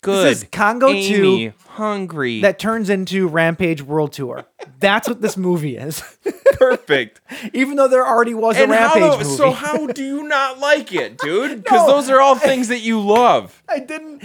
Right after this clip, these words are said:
Speaker 2: it wasn't that I didn't, it wasn't that I didn't like it. I just,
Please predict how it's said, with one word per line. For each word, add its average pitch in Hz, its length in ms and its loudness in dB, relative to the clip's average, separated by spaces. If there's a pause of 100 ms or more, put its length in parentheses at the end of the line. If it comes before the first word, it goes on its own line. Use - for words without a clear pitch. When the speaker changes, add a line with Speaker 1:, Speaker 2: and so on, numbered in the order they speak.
(160)
Speaker 2:
it 247 140 -8
wasn't 269 340 0
that 277 100 0
I 247 100 4
didn't, 190 580 -4 (180)
it 180 140 -6
wasn't 262 300 -4
that 247 100 -4
I 220 80 0
didn't 214 340 -4
like 180 280 -2
it. 147 140 -4
I 151 120 -8
just, 208 260 -6